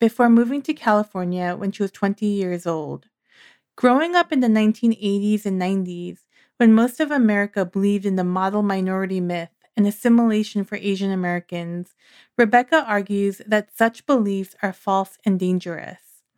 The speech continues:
She graduated from U C Santa Cruz from the Women's Studies Department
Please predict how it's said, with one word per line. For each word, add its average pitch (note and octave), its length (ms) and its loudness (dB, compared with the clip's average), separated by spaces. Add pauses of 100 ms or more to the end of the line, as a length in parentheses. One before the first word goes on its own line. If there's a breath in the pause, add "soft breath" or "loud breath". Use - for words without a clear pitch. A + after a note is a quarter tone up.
(600 soft breath)
She - 180 0
graduated B3+ 600 0
from A3+ 200 4
U A3 100 2
C C4 180 -2
Santa A#3+ 360 0
Cruz F#3+ 580 -6
from A3 180 4
the A3 100 4
Women's A#3 420 2
Studies G3+ 340 -2
Department E3+ 800 -8